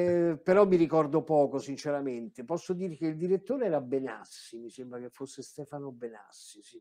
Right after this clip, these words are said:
sì, mi sembra che fosse lui. Sì, sì, era lui. Ehm, bellissima serie, da questo punto di vista sono d'accordo con, con il ragazzo. Fatta molto bene, girata molto bene, con attori splendidi. Io,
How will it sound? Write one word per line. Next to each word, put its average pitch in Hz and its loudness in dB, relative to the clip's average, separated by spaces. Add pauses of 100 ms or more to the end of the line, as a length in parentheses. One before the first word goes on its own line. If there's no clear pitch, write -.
(140)
sì, - -20
mi 120 -16
sembra 131 -16
che 127 -12
fosse - -14
lui. 190 -6
Sì, 139 -6
sì, - -6
era 139 4
lui. 117 -2 (680)
Ehm, 220 8 (280)
bellissima 220 10
serie, 180 12
da 165 12
questo 196 8
punto 208 4
di 208 4
vista 226 4
sono 165 4
d'accordo 170 4
con, 160 2
con 160 0
il 160 2
ragazzo. 147 0 (260)
Fatta 180 4
molto 202 4
bene, 165 4
girata 170 0
molto 175 -2
bene, 165 4
con 160 -2
attori 175 0
splendidi. 151 -2 (320)
Io, 254 0